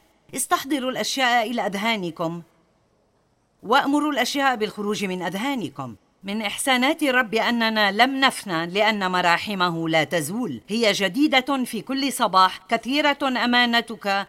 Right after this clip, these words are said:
نصيبي هو الرب، قالت نفسي، من أجل ذلك أرجوه، طيب هو الرب للذين يترجونه. حين كان إرميا يفكر بخسائره،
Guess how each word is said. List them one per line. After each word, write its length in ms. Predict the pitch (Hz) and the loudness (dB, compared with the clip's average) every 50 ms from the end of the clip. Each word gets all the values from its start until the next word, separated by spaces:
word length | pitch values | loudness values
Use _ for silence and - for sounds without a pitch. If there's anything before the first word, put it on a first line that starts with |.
| - | -4
نصيبي 520 | 226 233 208 - - 247 262 277 226 285 262 | -2 -2 -2 -2 -2 -2 -2 -2 0 -2 -2
هو 160 | 254 262 247 | 0 0 0
الرب، 360 | 240 220 220 233 202 175 165 | 2 2 2 2 0 0 -6
قالت 520 | 185 - - 214 208 208 196 202 202 - 226 | -8 -2 2 4 4 4 4 0 -2 0 -4
نفسي، 300 | 220 - - - 226 202 | -4 -4 -4 -6 -6 -6
من 180 | 190 196 190 | -6 -6 -4
أجل 340 | 170 202 170 165 196 208 202 | -4 -4 -4 -4 -8 -6 -2
ذلك 320 | 175 196 202 202 190 170 214 | 0 0 0 0 -2 0 0
أرجوه، 640 | 202 185 190 208 190 156 247 269 240 202 208 202 - _ - | 0 0 -2 -6 -6 -4 -4 -2 -2 -2 -4 -4 -6 _ 2
طيب 400 | 277 302 359 302 320 349 285 233 | 4 4 6 6 4 4 4 4
هو 400 | 302 311 302 285 262 294 302 277 | 4 4 4 4 4 6 6 6
الرب 500 | 269 254 247 254 269 269 214 165 151 185 | 6 6 4 4 4 4 2 2 -4 -4
للذين 920 | 202 196 202 202 202 214 220 208 202 202 196 196 160 208 214 202 196 190 | -2 -2 -2 -2 -2 0 0 0 2 2 0 0 0 -2 -4 -4 -2 0
يترجونه. 1400 | 185 180 185 185 175 185 185 180 - 202 180 170 170 156 139 - 180 196 214 233 226 190 147 135 120 113 120 104 92 _ _ _ _ _ _ _ _ _ _ _ _ _ _ _ - | 0 0 0 0 0 0 0 0 0 -2 -2 -2 -2 -4 -4 -2 0 2 2 2 0 -2 -4 -6 -8 -10 -14 -16 -18 _ _ _ _ _ _ _ _ _ _ _ _ _ _ _ -10
حين 320 | - - 277 269 247 240 | -4 -2 0 4 4 4
كان 260 | 233 240 285 311 339 | 4 4 2 2 4
إرميا 480 | 339 285 226 247 240 247 247 226 190 156 | 4 2 2 2 0 0 0 0 0 0
يفكر 600 | 143 127 135 131 - 220 214 - - 190 156 147 | -2 -2 -4 -2 -2 -2 -2 -2 -6 -4 -4 -4
بخسائره، 1080 | 135 143 135 - - 151 - - 156 147 151 - 247 285 294 226 156 131 143 139 139 | -4 -6 -8 -6 -6 -8 -6 -4 -4 -4 -2 -2 -2 -2 0 -2 -4 -4 -6 -8 -10